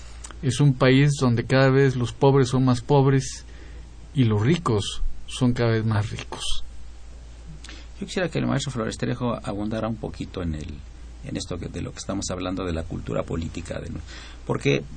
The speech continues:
Speaker 2: si vemos la trayectoria de los políticos, pues muchos llegan por inercia, muchos llegan por recomendación, muchos llegan por habilidad política,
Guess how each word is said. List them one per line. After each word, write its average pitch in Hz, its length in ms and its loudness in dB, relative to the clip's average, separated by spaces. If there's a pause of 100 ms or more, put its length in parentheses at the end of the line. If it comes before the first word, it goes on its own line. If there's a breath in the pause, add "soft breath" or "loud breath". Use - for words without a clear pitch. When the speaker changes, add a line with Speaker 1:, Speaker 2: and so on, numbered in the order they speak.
(160)
Speaker 2:
si - 160 0
vemos 196 180 2
la 180 80 4
trayectoria 131 440 4
de 147 60 2
los 110 140 0
políticos, 139 720 0 (800)
pues 123 160 -4 (160)
muchos 160 320 0
llegan 165 260 0
por 117 160 -2
inercia, 165 640 0 (1300)
muchos 123 240 -6
llegan 107 240 -4
por 82 220 -6
recomendación, 82 880 -6 (960)
muchos 110 280 -4
llegan 104 280 0
por 87 180 -4
habilidad 85 560 -2
política, 117 840 -6